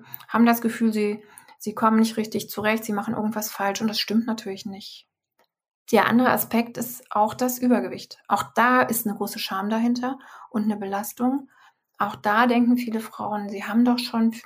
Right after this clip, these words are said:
viel versucht, Ernährung zu verbessern, Diäten. Und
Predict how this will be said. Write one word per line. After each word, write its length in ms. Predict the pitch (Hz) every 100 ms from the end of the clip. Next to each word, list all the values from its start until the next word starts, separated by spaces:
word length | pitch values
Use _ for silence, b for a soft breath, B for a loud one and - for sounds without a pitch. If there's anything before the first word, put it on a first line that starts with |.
| _
viel 280 | - 226 233
versucht, 520 | 226 208 214 220 -
Ernährung 500 | 214 208 208 208 208
zu 160 | -
verbessern, 680 | 214 202 196 202 - 202 202
Diäten. 680 | 208 214 214 202 196 190 220 B B B B B B
Und 420 | - 208 208 202